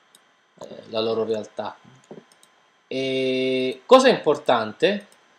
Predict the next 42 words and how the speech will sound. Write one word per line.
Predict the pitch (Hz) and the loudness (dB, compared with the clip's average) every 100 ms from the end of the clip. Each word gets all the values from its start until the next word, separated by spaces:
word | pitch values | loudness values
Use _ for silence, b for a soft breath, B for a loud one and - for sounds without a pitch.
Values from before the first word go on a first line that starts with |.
| _ | _
guardate | - 143 240 226 | -2 2 4 4
questo | 160 - | 2 0
link | 151 175 139 | 0 0 -4
che | 123 | -4
vi | 120 | -6
sto | - 127 | -6 -4
passando, | 123 - - 107 107 110 113 _ | -4 -4 -4 -4 -4 -6 -8 _
era | 170 180 | 0 2
quello | 214 233 | 4 4
che | 165 | 2
vi, | 135 139 - | 0 -2 -4
di | 143 | -8
cui | 165 | -4
vi | |
accennavo | 135 - 135 151 123 | -4 -4 -2 0 0
prima. | 113 110 110 110 b b b b - | -2 -6 -6 -8 b b b b 0
Leggete | 151 - 277 254 | 0 2 4 4
bene | 185 220 190 | 4 2 2
che | 143 | -2
cosa | - 135 | -4 -10
c'è | - | -8
scritto | 131 - 180 147 | -8 -6 -2 0
all'interno | 127 120 - 139 131 | 0 -4 -4 -4 -2
di | 117 | -6
quel | 113 110 | -4 -4
link. | 104 104 101 - 107 - B B B | -4 -8 -10 -12 -12 -14 B B B
In | - 247 | -6 4
pratica, | 190 131 120 123 139 139 - - | 8 8 6 0 2 0 -4 -8
eh, | 131 131 127 127 123 123 120 120 117 120 117 - | -2 0 2 4 4 4 2 0 -4 -6 -10 -12
l'azienda | 139 190 165 190 123 120 | 2 2 4 4 4 -2
in | 120 | -2
questo | 185 175 143 | -4 -2 -2
caso | 131 110 107 117 120 | 0 0 0 -4 -2
non | 147 | -4
solo | - 285 202 | 2 4 4
vi | 131 | 4
dice: | 127 120 117 | -4 -4 -6
"Io | - 151 156 | -6 -2 0
mi | 135 131 | 2 -2
occupo | 131 - 117 | -6 -6 -4
di | 113 | -4
packaging", | 113 110 107 104 107 | -4 -6 -6 -8 -12